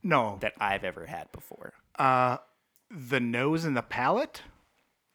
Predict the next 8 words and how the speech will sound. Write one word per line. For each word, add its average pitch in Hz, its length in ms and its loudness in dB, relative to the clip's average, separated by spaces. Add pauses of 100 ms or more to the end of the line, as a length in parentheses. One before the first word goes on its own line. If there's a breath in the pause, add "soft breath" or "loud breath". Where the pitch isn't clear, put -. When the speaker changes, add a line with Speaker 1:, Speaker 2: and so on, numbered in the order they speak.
(1000 loud breath)
Speaker 1:
are 143 180 0
like, 131 320 4 (340)
um, 117 560 -2 (1700)
like 147 200 -2
Shaq 156 520 2
and 127 160 2
then, 127 200 2
um, 120 360 -2